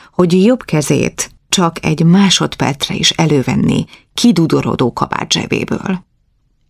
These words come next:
Hogy keresztül vigye a tervét,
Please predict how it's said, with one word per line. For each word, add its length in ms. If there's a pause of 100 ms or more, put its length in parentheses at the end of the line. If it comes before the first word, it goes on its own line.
(1120)
Hogy 360
keresztül 600
vigye 260
a 160
tervét, 760